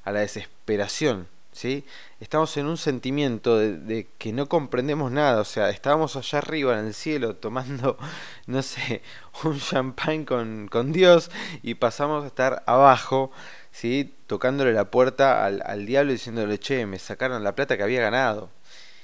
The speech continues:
¿Y quién tiene la culpa? Y la tenés vos, porque no te diste cuenta, te quedaste totalmente enceguecido,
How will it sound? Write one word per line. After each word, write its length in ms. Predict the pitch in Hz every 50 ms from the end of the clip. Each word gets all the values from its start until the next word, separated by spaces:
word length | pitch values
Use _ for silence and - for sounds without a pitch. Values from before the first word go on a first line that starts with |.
| - - - -
¿Y 120 | - 110
quién 220 | - - 180 175 156
tiene 280 | 160 151 135 120 110
la 120 | 107 101 101
culpa? 440 | 90 98 101 95 87 - - 95 98
Y 60 | 101
la 120 | 107 113 -
tenés 220 | 139 147 175 156
vos, 340 | 156 175 175 147 107 - -
porque 340 | - - 98 - - 98 104
no 160 | 123 143 147
te 80 | 156
diste 220 | 151 151 - 147 139
cuenta, 460 | - 160 160 147 123 110 - 101 95 - -
te 180 | 107 98 - - - - - - - -
quedaste 380 | 117 113 135 143 - - 139 120
totalmente 640 | - 120 - 143 151 151 160 165 170 160 - 143 135
enceguecido, 1080 | 120 117 117 107 - - 113 107 110 110 - - 196 202 190 143 117 104 92 82 -